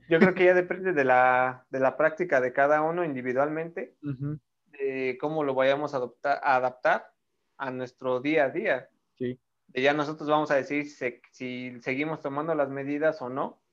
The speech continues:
Speaker 1: porque, pues, creo que como hemos visto, estos pequeños rebrotes, en, digamos, la primera oleada, pues, ah,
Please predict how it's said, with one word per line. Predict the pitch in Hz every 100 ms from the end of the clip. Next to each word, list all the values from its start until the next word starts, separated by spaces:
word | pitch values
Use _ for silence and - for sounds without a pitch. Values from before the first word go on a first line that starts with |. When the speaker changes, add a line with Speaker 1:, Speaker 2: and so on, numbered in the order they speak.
| _ _ _ _
Speaker 1:
porque, | 127 120 123
pues, | 120 123 123 120 - - - - _ _ _ _ _
creo | - 135
que | 135
como | 127 127 139
hemos | 131 127
visto, | 202 - 139 127 123 -
estos | 151 - 139 - - _ _ _ -
pequeños | 131 151 151 143
rebrotes, | 135 131 143 156 156 160 170 - _ _ _ _ _ _ _ _ _ -
en, | 131
digamos, | 135 139 139
la | 123 -
primera | 139 151 185
oleada, | 190 185 196 214 -
pues, | 170 135
ah, | 151 147 143